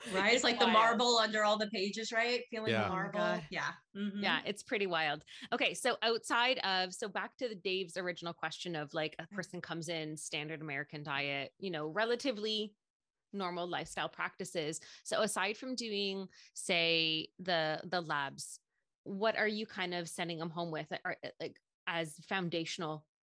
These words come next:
Speaker 2: things for them to begin to
Speaker 1: Yeah.
Speaker 2: implement?
Speaker 1: Yeah. So that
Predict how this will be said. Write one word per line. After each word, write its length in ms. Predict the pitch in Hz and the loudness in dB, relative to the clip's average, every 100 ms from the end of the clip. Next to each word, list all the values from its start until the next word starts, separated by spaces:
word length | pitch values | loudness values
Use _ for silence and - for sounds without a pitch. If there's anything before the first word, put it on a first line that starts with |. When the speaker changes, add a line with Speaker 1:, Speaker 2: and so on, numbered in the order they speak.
| - _ - | -20 _ -6
Speaker 2:
things 500 | 175 147 151 - - | -4 -4 -8 -10 -12
for 140 | - 190 | -6 -4
them 180 | 160 160 | -2 -2
to 80 | 202 | -2
begin 280 | 208 202 - | 0 0 -2
to 80 | 170 | -4
Speaker 1:
Yeah. 40 | |
Speaker 2:
implement? 600 | 156 - 147 - - - _ _ _ | -8 -8 -14 -14 -14 -18 _ _ _
Speaker 1:
Yeah. 260 | 208 202 185 | 0 2 2
So 160 | 247 | 2
that 200 | 269 339 | 4 4